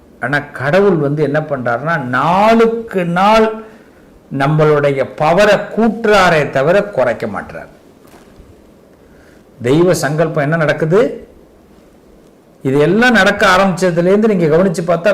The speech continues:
மிகப்பெரிய பின்னோக்கி போயிருக்கணும். நீங்க இருபது வயசா இருக்கட்டும், நாற்பது வயசா இருக்கட்டும், அறுபது வயசா இருக்கட்டும், எண்பது வயசா இருக்கட்டும், தொண்ணூறு வயசா இருக்கட்டும், நூறு வயசா இருக்கட்டும்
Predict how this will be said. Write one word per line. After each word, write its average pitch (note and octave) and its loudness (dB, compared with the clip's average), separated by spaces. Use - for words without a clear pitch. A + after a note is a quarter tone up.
மிகப்பெரிய G3+ 0
பின்னோக்கி A3+ 0
போயிருக்கணும். G3 2
நீங்க B2+ -2
இருபது C3 0
வயசா C3 -2
இருக்கட்டும், B2+ -4
நாற்பது B2+ -4
வயசா B2+ -4
இருக்கட்டும், C#3 -6
அறுபது C3 -2
வயசா C3 -4
இருக்கட்டும், C3+ -6
எண்பது C3+ -4
வயசா B2+ -4
இருக்கட்டும், C#3 -6
தொண்ணூறு C#3+ -4
வயசா C3+ -2
இருக்கட்டும், C3 -4
நூறு D3 -2
வயசா B2+ -4
இருக்கட்டும் A2 -10